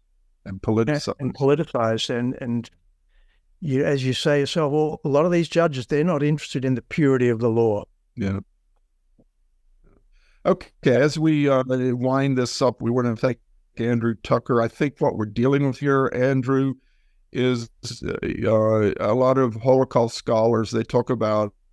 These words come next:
Speaker 1: Holocaust denial, uh, Holocaust reduction or minimization. This, this would be, uh, Ma-, Abu Mazen, uh, Mahmoud Abbas, head of the P A, who says, "No, there was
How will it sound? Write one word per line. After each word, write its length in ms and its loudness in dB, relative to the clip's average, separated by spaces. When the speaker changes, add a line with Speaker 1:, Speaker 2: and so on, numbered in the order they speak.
Speaker 1:
Holocaust 460 -6
denial, 920 0
uh, 400 0
Holocaust 880 2
reduction 840 0
or 140 -2
minimization. 1160 -2
This, 240 -6
this 280 -4
would 180 -6
be, 280 -2
uh, 360 0
Ma-, 200 0
Abu 260 0
Mazen, 500 2
uh, 180 -2
Mahmoud 520 -4
Abbas, 420 0
head 140 0
of 80 0
the 80 -8
P 220 0
A, 160 0
who 120 -6
says, 280 -4
"No, 160 2
there 80 0
was 160 -8